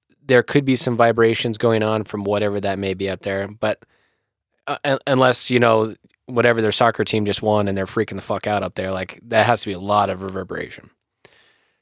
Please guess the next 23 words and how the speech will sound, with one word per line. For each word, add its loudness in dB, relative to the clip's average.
That 4
one 4
makes 2
more 6
sense 0
to -2
me. 0
The 4
ones 4
in 0
the 4
pillar, 4
you 0
can -2
see 0
clearly 2
in 2
the 0
video 2
that -2
they're 0
not 2
sitting -2